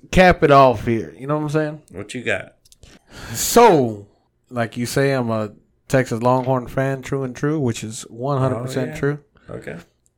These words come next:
Speaker 1: My former starting quarterback, Mister Sam Ehlinger, who was picked up by the Indianapolis Colts in the, I believe, the sixth round is when they took him.
Speaker 2: Was it the sixth?
Speaker 1: Yeah, it was the sixth. It was the sixth.
Speaker 2: Okay.
Speaker 1: Okay. Yeah.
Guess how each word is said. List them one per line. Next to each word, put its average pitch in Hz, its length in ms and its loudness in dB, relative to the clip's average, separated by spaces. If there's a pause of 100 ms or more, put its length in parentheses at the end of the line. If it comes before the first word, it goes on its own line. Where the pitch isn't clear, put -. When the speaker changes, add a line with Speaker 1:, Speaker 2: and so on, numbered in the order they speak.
(520)
Speaker 1:
My 117 220 0
former 139 440 -2
starting 135 360 4
quarterback, 139 420 4
Mister 135 220 -4
Sam 143 320 2
Ehlinger, 143 360 4
who 127 80 6
was 127 140 4
picked 143 280 0
up 139 260 4
by 120 160 2
the 110 280 -6 (420)
Indianapolis 131 540 0
Colts 156 360 0
in 117 100 -8
the, 107 100 -4
I 107 80 0
believe, 151 240 -4
the 92 80 -12
sixth - 400 -6
round 101 440 -10 (360)
is - 140 -20
when 117 100 -8
they 107 80 -6
took 120 240 -4
him. - 160 -18 (380)
Speaker 2:
Was 117 160 -12
it - 100 -18
the 139 100 -12
sixth? 294 420 -12 (100)
Speaker 1:
Yeah, 123 180 4
it 107 40 6
was 170 160 2
the 202 60 -6
sixth. 120 400 -4 (100)
It 156 60 -4
was 196 120 -2
the 127 180 -8
sixth. - 340 -12
Speaker 2:
Okay. - 300 -12 (240)
Speaker 1:
Okay. 165 260 -4 (720)
Yeah. 139 220 6